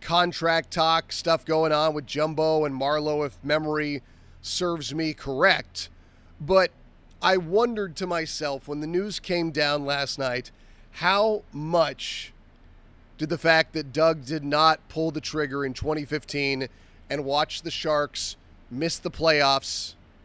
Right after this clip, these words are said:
a rare happening around here, how much did that color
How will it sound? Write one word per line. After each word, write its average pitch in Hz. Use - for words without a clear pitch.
a 131
rare 151
happening 143
around 131
here, 123
how 165
much 180
did 165
that 160
color 151